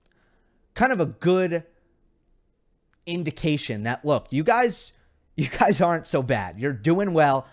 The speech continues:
You're in a good place. And American tennis at the moment is actually really, really healthy, which I fully believe it is. Um, but I think that the next kind of decade or so,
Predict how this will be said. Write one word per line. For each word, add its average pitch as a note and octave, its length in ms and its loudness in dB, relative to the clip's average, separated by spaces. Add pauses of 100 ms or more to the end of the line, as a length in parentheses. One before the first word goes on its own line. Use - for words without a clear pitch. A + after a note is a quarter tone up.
(160)
You're C3+ 220 -2
in E3+ 120 2
a G#3+ 40 0
good D#3+ 300 -2
place. B2 600 -2 (420)
And C3 360 -2
American D3 420 0
tennis C#3+ 320 -4
at C3 180 -6
the C#3 60 -4
moment C3+ 460 0
is B2+ 160 -4
actually B2+ 400 -4
really, A2+ 260 -4
really G#2 240 -6
healthy, A#2 300 -6
which E3 200 -4
I A#3 120 0
fully G3+ 240 0
believe C#3+ 260 -2
it B2 80 2
is. D#3+ 380 0 (640)
Um, C3+ 520 0 (1300)
but D3 400 0
I D#3 120 -4
think F3+ 280 -4
that C#3 320 -2
the B2+ 400 0
next D3+ 580 -8 (420)
kind D#3+ 200 -4
of A2 200 -10
decade F3+ 400 -2
or B2 120 -4
so, A2+ 540 -2